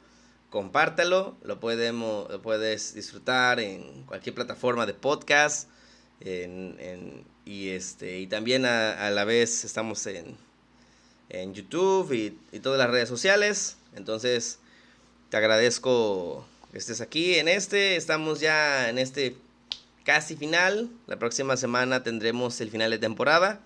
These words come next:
Entonces, pues gracias, gracias a todos.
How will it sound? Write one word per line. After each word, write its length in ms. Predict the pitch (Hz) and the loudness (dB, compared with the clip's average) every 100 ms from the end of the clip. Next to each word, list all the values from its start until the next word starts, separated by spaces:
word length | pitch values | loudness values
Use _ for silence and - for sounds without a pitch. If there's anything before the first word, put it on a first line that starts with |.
| _ _ _ _ _ _ _ _ _ _ _ _ _ _ _ _ _ - | _ _ _ _ _ _ _ _ _ _ _ _ _ _ _ _ _ -10
Entonces, 640 | 113 120 120 120 113 - _ _ | -4 -2 2 0 0 -10 _ _
pues 160 | 113 | -4
gracias, 380 | 113 160 170 170 | 4 4 6 2
gracias 240 | 143 143 147 | 2 0 0
a 100 | 143 | 2
todos. 380 | 175 170 160 | 2 2 -4